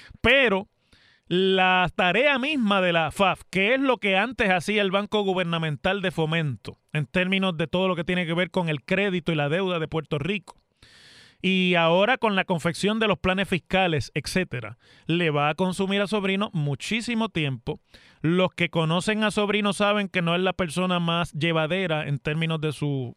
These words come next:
estilo personal, que no es una persona simpática, por lo menos en su proyección pública. Es decir, que no está cortado con la tijera de las relaciones sociales. Y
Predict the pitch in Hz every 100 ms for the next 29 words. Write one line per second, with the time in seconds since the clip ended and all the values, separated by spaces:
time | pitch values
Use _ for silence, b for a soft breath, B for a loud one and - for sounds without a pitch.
0 | _ _ _ - 143 - 190 175 156 151
1 | 160 170 202 165 190 _ - _ _ _
2 | _ _ _ - B B B B 190 180
3 | 180 196 208 208 196 151 190 190 - 170
4 | 139 202 208 180 147 165 180 - 160 156
5 | 156 185 180 170 156 147 143 139 - 165
6 | 165 196 196 151 139 151 151 B B B
7 | B B B 190 214 247 214 196 208 -
8 | 294 - 254 202 262 254 233 226 214 196
9 | 190 185 226 220 208 190 165 175 165 143
10 | 180 170 175 143 107 101 - - B B
11 | _ _ _ _ _ _ B B B B
12 | B B - 294 311 302